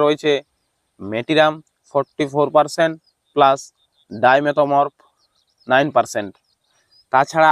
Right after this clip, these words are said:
আপনারা ব্যবহার করতে পারেন কার্জেট, যার কম্পোজিশন হচ্ছে সায়ামোক্সানিল এইট পার্সেন্ট প্লাস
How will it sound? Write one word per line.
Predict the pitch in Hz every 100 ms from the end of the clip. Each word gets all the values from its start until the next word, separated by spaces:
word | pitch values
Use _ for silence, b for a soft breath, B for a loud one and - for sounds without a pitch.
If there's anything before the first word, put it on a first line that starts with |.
| 143
আপনারা | 151 160 156 135
ব্যবহার | 117 131 135 143
করতে | 139 131 143 135
পারেন | 131 131 - _ _ _ -
কার্জেট, | 131 147 139 131 _ _ -
যার | 127 135 139
কম্পোজিশন | 147 151 151 147 156 156
হচ্ছে | - - 165 - _ _ -
সায়ামোক্সানিল | - 139 147 143 - 156 156 143 -
এইট | 135 -
পার্সেন্ট | 139 143 165 165
প্লাস | 139